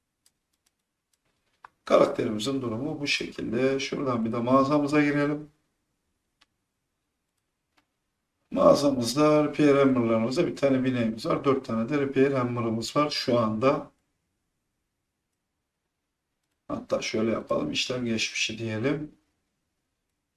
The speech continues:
Evet. Bayağı işlemimiz var. Geriye dönük. Şu anda iki bin yirmi dörtleri gösteriyor ise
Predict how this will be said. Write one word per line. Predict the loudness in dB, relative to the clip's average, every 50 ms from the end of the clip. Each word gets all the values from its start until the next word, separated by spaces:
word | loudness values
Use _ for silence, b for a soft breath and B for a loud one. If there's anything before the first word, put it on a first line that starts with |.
| _
Evet. | -10 -8 -6 -6 -8 -8 -16 -20 -20 -20 -20 _
Bayağı | -14 -4 0 0 0 2 0 0 0 0 0 -2 -4 -6 -10 _ _ _ _ _ _ _ _ _ _ _ _ _
işlemimiz | -14 -12 -10 -6 -6 -4 -4 -4 -4 -6 -4 -4 -4 -4 -6 -6 -2
var. | 0 0 0 0 -2 -8 -14 -16 -18 _ _ _ _ _ _ _ _ _ _ _ _ _ _ _ _ _ _ _ _ _ _ _ _ _ _ _ _ _ _ _
Geriye | _ -8 -6 -4 -2 -2 -4 -4 -6
dönük. | -6 -6 -4 -4 -6 -6 -8 -16 -20 _ _ _ _ _ _ _ _ _ _ _ _ _ _ _ _ _ _ _ _ _ _ _ _ _ _ _ _ _ _ _ _ _ _ _ _ _ _ _ _ _ _ _ _ _ _ _ _ _ _ _ _ _ _ _ _ _ _ _ _ _ _ _ _ _ _ _ _ _ _ _ _ _ _ _ _ _ _ _ _ _ _ _ _ _ _ _ _ _ _ _ _ _ _ _ _ _ _ _ _ _
Şu | -10 -6 -6 -6 -6
anda | -6 -8 -10
iki | -12 -10 -8 -6 -6
bin | -4
yirmi | -2 -2 -2 -2 -4 -4 -4
dörtleri | -4 -6 -8 -8 -10 -8 -6 -4 -2
gösteriyor | -2 -2 -2 -2 -4 -2 -2 0 0 0 -2 -2 -4
ise | -6 -6 -6 -6 -8